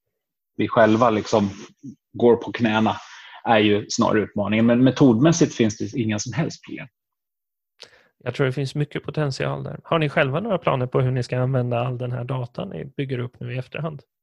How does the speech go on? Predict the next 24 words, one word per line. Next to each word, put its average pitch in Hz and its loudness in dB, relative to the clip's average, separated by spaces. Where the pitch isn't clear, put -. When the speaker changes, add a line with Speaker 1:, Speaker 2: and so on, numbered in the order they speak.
Speaker 1:
Eh, 151 -2
eh, - 4
det 165 4
kommer 175 8
komma 120 6
en, 117 8
en, 127 6
en 139 8
rapport. - 2
När, 131 4
när 139 6
väl 131 8
det 117 6
här 107 6
är 104 4
klart 101 4
kommer 107 2
det 104 4
komma 104 4
en 110 4
rapport 131 2
och 120 4
lite 113 2
seminarier. 98 0